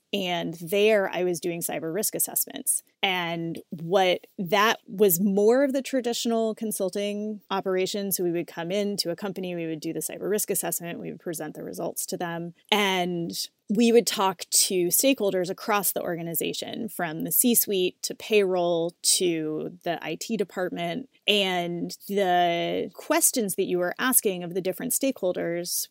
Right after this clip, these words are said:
would directly inform the results of the assessment, right? I had one awesome assessment. The, it was for a construction company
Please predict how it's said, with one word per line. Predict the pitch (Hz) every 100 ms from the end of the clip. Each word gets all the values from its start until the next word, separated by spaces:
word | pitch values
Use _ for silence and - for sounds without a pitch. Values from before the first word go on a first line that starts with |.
| -
would | 170 185 185 180 175 -
directly | - 190 190 - 185
inform | 180 - - 190 185 175 170 165 165 180 _
the | - 170 170 165 160 160 180 _ -
results | 190 160 185 180 - -
of | 185 165 160 160 -
the | 180 160 165 175 185 - - - 226
assessment, | - 185 - - - _ _ -
right? | 175 180 - _ _ -
I |
had | 202 226
one | 170 185 185 185 180 - _ -
awesome | 214 226 202
assessment. | 180 - 196 - 185 196 - -
The, | 196 175 165 190 - -
it | -
was | 180 175
for | - 180
a | 185
construction | - - 226 - 208
company | - 190 180 170 170 170